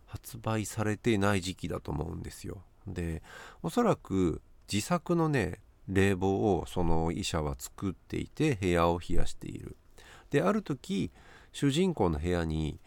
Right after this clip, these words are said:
そのね、上の部屋からね、アンモニアが染み出して落ちてきたりする。で、苦情に行ったりすることで、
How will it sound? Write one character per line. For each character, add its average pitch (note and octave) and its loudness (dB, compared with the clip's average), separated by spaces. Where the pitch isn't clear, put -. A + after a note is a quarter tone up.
そ - -10
の F2+ -4
ね、 F2 0
上 A2+ 4
の D3+ 0
部 C3+ 0
屋 D3 2
か - -4
ら - -6
ね、 D3 -8
ア C#3 2
ン F3 4
モ E3 4
ニ D#3 2
ア D3+ 2
が D3 0
染 D3 0
み C#3 0
出 C#3 2
し - -8
て D#2 0
落 F#2 -2
ち - -12
て - -8
き - -14
た - -6
り D#2+ -10
す - -16
る。 - -16
で、 F#2+ 2
苦 - -4
情 G2 4
に G2 2
行 F2 -2
っ - -20
た G2+ 2
り D#2+ 2
す - -8
る E2 -6
こ E2+ -6
と E2+ -4
で、 G#2 -2